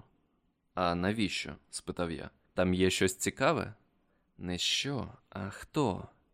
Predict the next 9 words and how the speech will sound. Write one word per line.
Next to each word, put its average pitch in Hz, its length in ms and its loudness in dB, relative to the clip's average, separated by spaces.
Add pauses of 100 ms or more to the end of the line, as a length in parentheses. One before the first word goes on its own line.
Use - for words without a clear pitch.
(440)
Там 101 340 0 (240)
мій 117 240 2
приятель 95 600 2 (140)
Віктор. - 640 -6 (640)
Він 90 260 2
хоче 123 380 0
з - 60 -2
тобою 92 400 2
зустрітися. - 800 -4